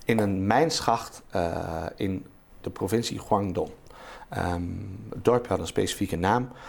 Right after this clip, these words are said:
en, ehm, die mijnwerkers werden ziek. Het waren in twee groepjes, één van vier, één van twee. En,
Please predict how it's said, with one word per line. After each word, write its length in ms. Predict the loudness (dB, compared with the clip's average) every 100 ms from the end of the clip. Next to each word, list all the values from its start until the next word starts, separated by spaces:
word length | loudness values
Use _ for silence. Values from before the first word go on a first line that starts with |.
| -16 -4
en, 260 | 2 2 0 -8 -16 _ _
ehm, 240 | -6 -4 -8 -12 -20 -2
die 100 | 4 6
mijnwerkers 520 | 6 6 4 2 4
werden 240 | 4 6
ziek. 280 | 4 2 -4 -8
Het 120 | -2
waren 360 | 2 2 0 -4
in 240 | -4 -4 0
twee 260 | 4 4
groepjes, 380 | 4 0 0 -4
één 200 | -2 -4
van 100 | -4
vier, 280 | -2 0 2
één 160 | 0 0
van 140 | -2
twee. 300 | 4 4 4 -2 -14 -16 -18 -8
En, 340 | -2 -2 -2